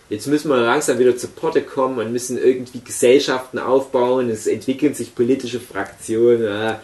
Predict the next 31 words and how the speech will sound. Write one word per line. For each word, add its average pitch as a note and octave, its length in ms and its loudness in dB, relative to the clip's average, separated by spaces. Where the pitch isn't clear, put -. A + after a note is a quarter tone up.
interessiert A#2 340 2
mich B2+ 100 2
jetzt B2+ 140 0
nicht A2 140 -6
ganz B2 340 -2
so. B2 280 4
Aber B2 220 -2
ich F3 180 2
find C#3 280 4
schon, C3+ 320 4
dass A#2+ 200 2
das A#2+ 240 0
ein A2 80 -6
Kommentar G#2 680 -2
ist, - 120 -4
dass A2+ 160 -2
das - 160 -12
halt A#2+ 200 0
auch A#2 100 -2
so, B2+ 160 0
so - 140 -2
ein C#3 160 0
Meta-Kommentar, C#3 960 2
um B2+ 60 -4
das - 260 -4
wieder B2+ 300 4
zu B2 100 -4
bedienen, A#2+ 380 -6
den A2+ 160 2
Begriff A#2 380 -2
ist, - 200 -4